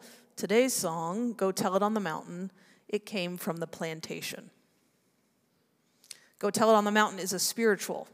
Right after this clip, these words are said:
right? Which means it was born out of slavery in the American South. It was sung first in the fields by those who lived their life in bondage. It's a spiritual, it's a song that was created by black people in this country who were not allowed to own anything,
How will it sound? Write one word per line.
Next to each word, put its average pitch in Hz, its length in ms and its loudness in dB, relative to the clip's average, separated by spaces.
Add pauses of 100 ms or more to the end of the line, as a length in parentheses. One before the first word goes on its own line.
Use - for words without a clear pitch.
(640)
right? 185 140 -6 (180)
Which 185 180 -10
means 208 160 2
it 190 60 -4
was 190 120 -4
born 196 440 4
out 190 140 4
of 180 100 -2
slavery 196 640 2
in 180 80 -4
the 180 80 -4
American 175 400 -2
South. - 540 -6 (840)
It - 80 4
was 208 180 6
sung 240 400 8
first 240 460 2
in 226 120 2
the 208 60 2
fields 202 540 4
by 185 220 0
those 196 340 2
who 190 140 -4
lived 190 340 0
their 190 160 2
life 170 340 -2
in 180 140 -8
bondage. 165 680 -6
It's - 140 -10
a 180 80 -2
spiritual, 214 640 2
it's 190 160 -4
a 185 80 -2
song 214 380 2
that 190 100 -4
was 190 120 -4
created 202 380 0
by 214 160 4
black 190 380 2
people 190 380 -4
in 185 100 -6
this 196 200 -4
country 185 500 -2 (240)
who 208 100 6
were 196 100 6
not 190 240 8
allowed 185 420 4
to - 140 -4
own 185 320 0
anything, 196 680 -2